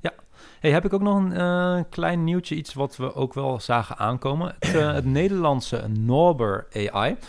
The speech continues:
heeft een tool gelanceerd, eh, die Clarex A I heet.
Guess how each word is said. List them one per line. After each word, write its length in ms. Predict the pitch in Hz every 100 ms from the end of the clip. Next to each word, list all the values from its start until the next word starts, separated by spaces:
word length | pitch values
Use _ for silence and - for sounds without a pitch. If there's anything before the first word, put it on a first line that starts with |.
| -
heeft 180 | - 156
een 100 | 147
tool 180 | - 185
gelanceerd, 600 | - 143 127 - 135 135
eh, 140 | - 107
die 200 | 113 113
Clarex 640 | - 120 131 151 135 - - -
A 120 | 98 101
I 180 | 107 -
heet. 320 | - 98 -